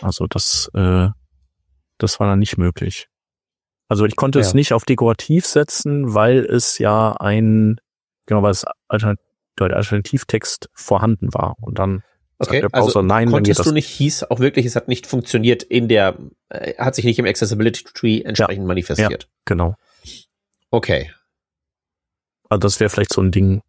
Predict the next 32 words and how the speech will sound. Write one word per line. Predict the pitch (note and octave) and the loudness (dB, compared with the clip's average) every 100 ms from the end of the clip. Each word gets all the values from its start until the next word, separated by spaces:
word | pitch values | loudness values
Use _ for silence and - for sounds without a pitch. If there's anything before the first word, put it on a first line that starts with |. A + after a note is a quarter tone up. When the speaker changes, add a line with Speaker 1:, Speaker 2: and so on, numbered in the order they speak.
| _ | _
Speaker 1:
was | G#2+ - | -4 -2
mir | |
da | G#2 F#2 | -2 0
einfallen | F#2+ - G2 F#2+ | 0 0 0 2
würde, | F#2 F#2+ | 4 4
was | F2+ - | 2 2
so | - F#2+ - | 2 0 2
dem | F#2+ | 2
entspricht, | F2+ - G2+ - | 2 0 -2 -2
was | - - | -4 -2
du | |
sagst. | G2+ F#2 - - - _ _ _ _ - | 0 0 0 -8 -12 _ _ _ _ -4
Speaker 2:
Ja. | G2+ F2+ _ _ - | -2 -2 _ _ -4
Nee, | B2+ | 0
nee, | D3 | 2
ich | A2+ | 0
hab | C3+ | 0
halt | B2 | 0
nur | B2+ | 2
jetzt | B2 C3 | 2 2
auch | |
nochmal | B2 G#2+ | 0 2
rausgefunden, | G#2+ A#2+ A2+ - G#2 A2 | 0 0 -2 -2 -4 -2
was | A2 | -2
ich | G2+ | -2
da | - | 0
so | F2+ F2+ | 0 2
habe, | G2 G2+ | 0 -2
dass | - G#2 | -2 -2
halt | F#2+ | -2
gewisse | F#2 G2+ A2 | 0 0 0
Elemente | G#2 G2 G#2 A2 F#2+ | 0 0 0 2 0